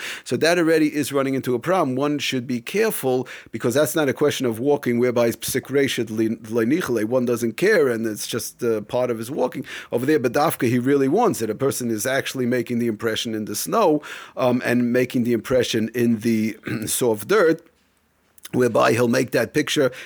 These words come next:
you know, he pre-, just steps on the, the soft dirt or the snow, and there's the picture. And, uh, he, he might show the child, "Oh, look, we made a picture from the bottom of the shoe. Look how nice it is." So that's already running into a problem. That could be similar to, that would be similar to,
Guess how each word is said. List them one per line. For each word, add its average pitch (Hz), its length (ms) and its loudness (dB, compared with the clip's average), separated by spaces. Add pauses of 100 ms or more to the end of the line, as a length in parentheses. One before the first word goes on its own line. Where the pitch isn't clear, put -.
you 151 80 0
know, 135 100 4
he 127 100 2
pre-, 143 220 2
just 131 240 -2
steps - 400 0
on 139 200 4
the, 127 120 4
the 113 80 0
soft 127 320 0
dirt 127 200 2
or 131 140 2
the 123 100 0
snow, 120 320 0
and 135 100 -2
there's 117 220 0
the 151 80 -6
picture. 139 380 -2
And, 110 140 -6
uh, 127 140 2
he, 127 260 -4 (260)
he 120 100 -2
might 120 200 0
show 131 180 2
the 143 120 -2
child, 226 340 4
"Oh, - 180 4
look, 208 280 2
we 135 80 0
made 123 180 0
a 117 60 -2
picture - 420 -2
from 127 220 -2
the 113 60 -2
bottom 107 280 -4
of 117 80 -4
the 139 60 -6
shoe. 208 220 0
Look - 180 -2
how 104 100 -4
nice 165 300 0
it 147 100 -6
is." 135 80 -8 (240)
So 123 100 -6
that's 160 240 0
already 147 220 4
running 139 320 2
into 127 300 -2
a 131 40 0
problem. 185 440 2
That 139 160 0
could 151 140 -2
be 147 120 2
similar 143 480 2
to, 139 280 -2
that 131 140 2
would 139 120 0
be 131 100 0
similar 131 400 -2
to, 131 240 -4